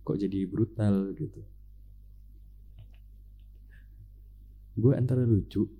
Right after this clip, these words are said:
miris sama ngeri akhirnya. Lucu karena kok bisa orang punya pikiran seperti ini.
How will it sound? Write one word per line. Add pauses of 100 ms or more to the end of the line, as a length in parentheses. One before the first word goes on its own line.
(420)
miris
sama
ngeri
akhirnya. (1700)
Lucu
karena (960)
kok
bisa
orang
punya
pikiran
seperti
ini.